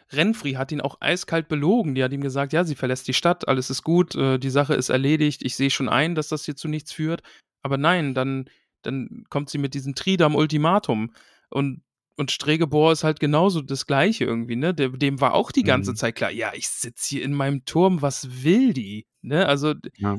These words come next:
Speaker 1: „Ich sitz das hier einfach aus, soll die da unten sitzen und irgendwelche Sachen machen? I-, mir, mir oben in meinem Türmchen kann sie eh nix. Die ist kein
Speaker 2: Ja,
Speaker 1: Prinz, die
Speaker 2: genau.
Speaker 1: irgendwie an meinem Haar hino-,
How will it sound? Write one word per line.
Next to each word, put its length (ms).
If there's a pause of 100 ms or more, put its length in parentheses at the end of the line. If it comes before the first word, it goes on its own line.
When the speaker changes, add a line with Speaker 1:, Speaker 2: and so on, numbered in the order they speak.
(140)
Speaker 1:
„Ich 180
sitz 400
das 200
hier 140
einfach 400
aus, 400
soll 160
die 80
da 100
unten 380
sitzen 360
und 160
irgendwelche 440
Sachen 360
machen? 340
I-, 220
mir, 640
mir 360
oben 240
in 80
meinem 260
Türmchen 460
kann 200
sie 200
eh 80
nix. 340 (360)
Die 60
ist 120
kein 180
Speaker 2:
Ja, 120
Speaker 1:
Prinz, 320
die 60
Speaker 2:
genau. 140
Speaker 1:
irgendwie 220
an 60
meinem 200
Haar 200
hino-, 340